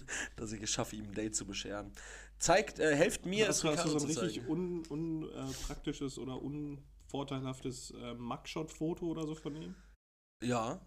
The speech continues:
Speaker 1: ich hab tatsächlich ein Bild von ihm und mir als wir auf der Hochzeit meines anderen Cousins Ricardo waren.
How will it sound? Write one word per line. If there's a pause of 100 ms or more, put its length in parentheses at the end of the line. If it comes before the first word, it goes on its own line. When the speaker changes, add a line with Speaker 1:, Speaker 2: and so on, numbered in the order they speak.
Speaker 1:
ich
hab
tatsächlich
ein
Bild
von
ihm
und
mir (360)
als
wir
auf
der
Hochzeit
meines
anderen
Cousins
Ricardo
waren.